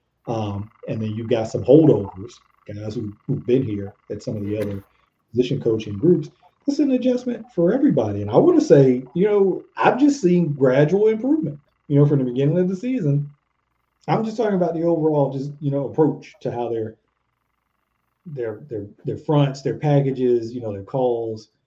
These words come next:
all of that, just their overall approach. I, I think you're seeing weekly improvement as they learn, you know, "Okay, hey, this is good, that's not so good, da, da, da, da, da." Uh, I've been impressed with it, and now you're getting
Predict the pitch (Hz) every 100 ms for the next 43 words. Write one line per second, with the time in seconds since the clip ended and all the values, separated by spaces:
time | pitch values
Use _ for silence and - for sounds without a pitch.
0 | _ _ - 165 123 104 - 131 120 131
1 | 127 123 120 110 107 123 117 107 113 113
2 | 110 - 120 120 120 - 117 110 104 123
3 | 127 127 120 123 107 - 123 110 107 104
4 | - 117 107 113 110 110 123 110 95 -
5 | _ _ _ _ _ _ 113 101 101 107
6 | 107 98 104 92 90 _ _ 95 104 98
7 | 123 123 120 110 95 127 113 - 110 104
8 | 107 104 95 - - 117 107 95 90 113
9 | 107 101 _ _ _ _ _ _ 110 104
10 | 95 - _ _ _ 165 170 151 135 120
11 | - 120 - 113 104 107 104 117 110 131
12 | 127 120 123 104 101 101